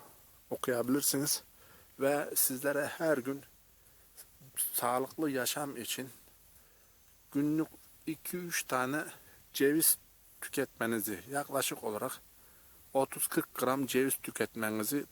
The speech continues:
tavsiye ederiz. Bunun üstünde tüketilen bir cevizde bulunan yüksek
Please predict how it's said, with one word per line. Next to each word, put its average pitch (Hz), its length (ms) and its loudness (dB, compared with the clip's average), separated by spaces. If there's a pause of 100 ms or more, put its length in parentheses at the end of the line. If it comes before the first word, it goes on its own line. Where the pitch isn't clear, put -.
tavsiye 117 460 0
ederiz. 104 500 -2 (640)
Bunun 185 240 4
üstünde 127 460 0
tüketilen 117 640 0
bir 131 300 2 (240)
cevizde 117 600 2
bulunan 110 260 2
yüksek 113 400 0